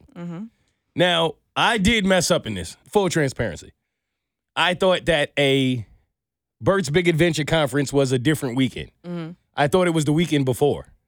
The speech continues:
Speaker 2: So
Speaker 1: Right.
Speaker 2: I thought I actually had this Sunday open.
Speaker 1: Right.
Speaker 2: I did not. I was coming back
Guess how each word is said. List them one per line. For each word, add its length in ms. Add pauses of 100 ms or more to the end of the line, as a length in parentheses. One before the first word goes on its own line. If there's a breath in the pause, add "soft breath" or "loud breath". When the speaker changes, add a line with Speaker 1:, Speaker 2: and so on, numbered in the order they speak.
(120)
Speaker 2:
So 60
Speaker 1:
Right. 100
Speaker 2:
I 100
thought 240
I 40
actually 280
had 220
this 100
Sunday 300
open. 280 (140)
Speaker 1:
Right. 300 (420)
Speaker 2:
I 100
did 160
not. 260 (680)
I 140
was 160
coming 420
back 400